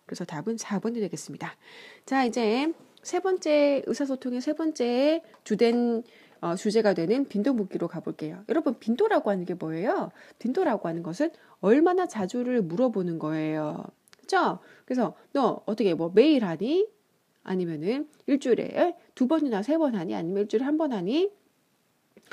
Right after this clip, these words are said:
이렇게 횟수로 대답을 하게 되는 거죠. 그래서 얼마나 자주는 뭐, 어떻게 물어요? How often이라고 하는 바로 이런 의문사를 쓰게 됩니다.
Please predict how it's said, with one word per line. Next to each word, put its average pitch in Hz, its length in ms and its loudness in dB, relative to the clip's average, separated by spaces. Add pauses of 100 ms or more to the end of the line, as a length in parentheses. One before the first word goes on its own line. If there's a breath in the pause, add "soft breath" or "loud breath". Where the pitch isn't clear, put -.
(180 loud breath)
이렇게 196 340 -2 (260 soft breath)
횟수로 415 540 2
대답을 185 380 0
하게 311 220 -6
되는 175 240 -4
거죠. 151 280 -14 (760 loud breath)
그래서 285 360 2
얼마나 302 380 4
자주는 214 460 -2
뭐, 202 320 2
어떻게 190 260 -4
물어요? 165 320 -2 (320 loud breath)
How 185 240 0
often이라고 240 640 2
하는 160 200 -6
바로 160 200 -6
이런 196 320 0
의문사를 196 600 -2
쓰게 233 280 -2
됩니다. 147 520 -8